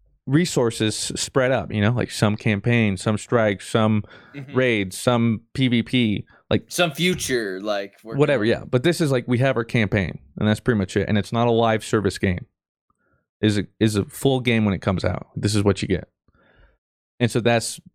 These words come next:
Speaker 1: what the best they could come up with. And a lot of the world building and stuff came through, like, just a note you would find up on the ground, and then your characters would just, like,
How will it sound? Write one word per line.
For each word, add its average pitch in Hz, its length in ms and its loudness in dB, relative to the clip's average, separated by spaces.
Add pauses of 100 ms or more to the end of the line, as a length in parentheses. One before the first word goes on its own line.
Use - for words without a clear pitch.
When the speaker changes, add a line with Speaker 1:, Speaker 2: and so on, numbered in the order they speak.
(200)
Speaker 1:
what - 260 -2
the 107 60 -2
best 104 240 0
they 101 100 2
could - 160 -8
come 104 140 0
up 110 160 0
with. 95 100 -10
And 113 140 -2
a 117 40 0
lot 131 220 2
of 127 60 -2
the 113 80 0
world 113 360 0
building 127 280 0
and 117 100 -2
stuff - 380 0
came 120 240 2
through, 117 220 0
like, 98 260 0 (420)
just 113 220 0
a 107 80 0
note 117 300 0
you 120 120 2
would 104 160 -2
find 117 320 0
up 107 160 0
on 107 220 0
the 95 200 2 (120)
ground, 113 440 0
and 113 120 -2
then 104 80 2
your 98 80 0
characters 104 520 0
would 95 120 -2
just, - 340 0
like, 90 240 -4